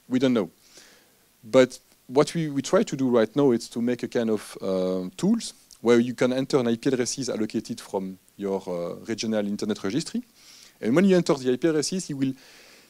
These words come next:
give you hint if this one might be very close to an,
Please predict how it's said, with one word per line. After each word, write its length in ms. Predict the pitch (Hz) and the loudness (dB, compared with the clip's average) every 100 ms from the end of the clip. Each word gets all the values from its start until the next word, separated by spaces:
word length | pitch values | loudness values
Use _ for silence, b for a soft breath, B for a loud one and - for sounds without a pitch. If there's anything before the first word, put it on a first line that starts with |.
| B 127 | B 0
give 180 | 170 | 0
you 120 | 151 135 | 0 -2
hint 580 | 170 190 208 - - - | 2 2 2 -4 -12 -6
if 160 | 160 147 | -4 -2
this 340 | 113 170 - | -4 -4 -2
one 360 | 135 123 139 143 b b b | 0 -2 -2 -10 b b b
might 220 | 123 127 | -2 -2
be 100 | 131 | -2
very 220 | 127 127 120 | -4 -2 -2
close 340 | 131 127 123 | 0 0 0
to 400 | - 117 117 - - | -6 -4 -4 -6 -4
an, 220 | 107 | -2